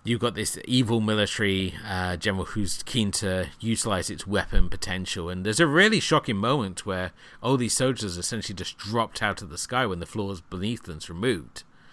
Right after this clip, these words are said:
And I'm thinking, "Wow, this is like a Ghibli movie." We sort of associate this with being more sort of family fare, but that's <laughs> kind of shocking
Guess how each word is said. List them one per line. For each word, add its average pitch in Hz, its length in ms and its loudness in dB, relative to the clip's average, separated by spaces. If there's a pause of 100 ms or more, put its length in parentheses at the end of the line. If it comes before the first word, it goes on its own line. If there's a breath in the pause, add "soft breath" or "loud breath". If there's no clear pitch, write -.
(440 loud breath)
And 135 160 0
I'm 120 100 0
thinking, 139 340 -4
"Wow, 185 220 4
this 135 200 -6
is 127 200 -6
like 117 200 -4
a 110 60 -8
Ghibli 127 400 0
movie." 95 240 -2
We 98 220 -4
sort 143 160 -2
of 98 60 -8
associate 110 540 -2
this - 160 -10
with 95 140 -6
being 95 180 -4
more 92 220 -6
sort - 220 -12
of - 40 -16
family 123 280 2
fare, 80 240 -10
but 76 260 -12
that's 156 240 -6
<laughs> - 0 -
kind 156 260 -4
of 156 80 -6
shocking 113 600 -8